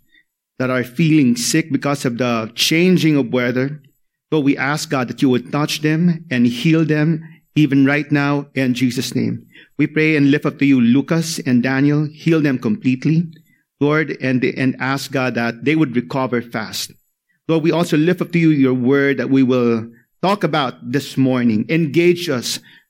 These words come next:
through your Spirit. And we pray that even as it's preached this morning, it will come alive deep within our souls, Lord.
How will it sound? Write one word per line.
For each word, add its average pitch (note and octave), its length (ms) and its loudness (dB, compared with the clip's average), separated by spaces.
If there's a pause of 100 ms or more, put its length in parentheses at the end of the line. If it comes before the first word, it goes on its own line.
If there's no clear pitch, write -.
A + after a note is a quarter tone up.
(200)
through E3+ 120 4
your D#3 180 2
Spirit. C3+ 640 -4 (500)
And D#3 160 2
we F3 140 4
pray E3 220 0
that C#3 180 0
even D#3 220 2
as D3 200 -2
it's - 380 -6
preached F#3 540 0
this D#3 260 -2
morning, D#3 520 2
it D3 140 -4
will C#3 120 0
come E3 440 -2
alive C#3 540 0
deep F3+ 400 2
within D3 200 2
our C#3+ 120 -2
souls, A2 500 -4
Lord. G#2+ 260 -4